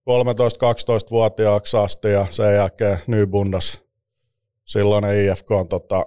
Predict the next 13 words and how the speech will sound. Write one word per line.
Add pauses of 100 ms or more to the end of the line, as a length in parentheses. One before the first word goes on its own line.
junioripäällikkö
poimi
mut
I
F
K. (880)
Pelasin
siellä
A-junnuihin
asti
lätkää
ja,
tota,